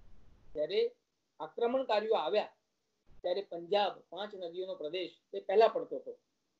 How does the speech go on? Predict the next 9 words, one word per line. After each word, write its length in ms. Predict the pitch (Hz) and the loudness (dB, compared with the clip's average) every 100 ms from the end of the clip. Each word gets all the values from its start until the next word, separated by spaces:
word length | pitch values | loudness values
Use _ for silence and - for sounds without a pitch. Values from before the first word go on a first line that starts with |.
| - - - - - - | -20 -18 -16 -16 -16 -6
એટલે 320 | 190 247 277 - | 0 4 4 2
આપણે 240 | 180 240 | -2 0
એમને 280 | 220 220 240 | 0 -2 -4
કહીએ 280 | 233 254 233 | -4 4 4
કે 100 | 220 | 4
એ 380 | 220 240 214 208 _ _ _ _ _ | 2 2 2 0 _ _ _ _ _
પંચ 340 | 220 269 277 | 2 2 0
નદીની 760 | 247 208 214 226 226 240 277 311 _ _ _ _ - | -2 -2 0 -2 -2 -6 -8 -12 _ _ _ _ 0
ડ્યોઢી 500 | 190 220 233 254 175 | 6 6 6 -4 -8